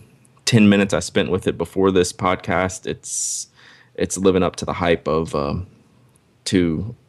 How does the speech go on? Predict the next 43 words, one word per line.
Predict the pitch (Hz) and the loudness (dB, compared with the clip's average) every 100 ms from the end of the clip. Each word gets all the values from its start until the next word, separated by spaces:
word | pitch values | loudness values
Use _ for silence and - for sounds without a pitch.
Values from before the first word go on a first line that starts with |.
| _ _ | _ _
what | 101 98 - - - | 2 2 2 -8 -4
my | 92 85 | -2 0
expectations | 80 - 82 - 92 87 85 80 | 0 -2 -4 0 0 0 -2 -4
were | 82 85 78 | -2 0 2
of | 73 82 | 0 0
it. | 69 - - - - | -2 -4 -20 -20 -12
Um, | - 82 82 | -4 0 0
it's | 80 | 0
really | 95 98 | 4 4
great | 98 95 90 | 4 4 4
looking. | 92 85 87 85 117 - _ _ _ | 2 2 0 0 -2 -8 _ _ _
Um, | 156 151 80 | -8 -4 -2
it's | 82 - | -2 -6
this | - - | -6 -6
clear | - 95 92 | 0 4 6
demonstrator. | 92 90 85 85 80 | 6 2 2 2 4
We'll | 87 | 4
have | 92 | 4
a | 85 | 2
link | 85 82 | 2 0
to | - | 0
it | 87 | 0
in | 85 | 0
the | |
show | - 80 | 2 2
notes. | 78 78 71 - - - | 2 0 0 -4 -6 -4
Um, | 87 80 82 87 - _ _ _ _ _ | 2 2 2 0 -4 _ _ _ _ _
the | - 92 | 0 4
nib | 92 90 92 92 - | 6 6 6 4 2
is | 82 85 | -2 -4
very, | 85 87 87 | 2 4 4
very | 92 95 | 4 4
smooth. | 98 - 90 85 85 87 - _ _ _ _ | 2 -2 0 2 0 -2 -8 _ _ _ _
It's | - 92 | -6 -4
very, | 90 95 95 | 0 4 4
very | 92 95 92 | 4 4 2
fine. | - 80 85 87 92 120 | 0 0 0 -2 -4 -2
And | 98 98 95 - | 2 4 2 -2
I, | 98 98 | -2 0
I | 101 | 2
learned | 104 123 117 | 2 2 2
from | 98 87 | 0 0
Thomas, | 113 117 98 90 - - | 2 2 2 -2 -6 -8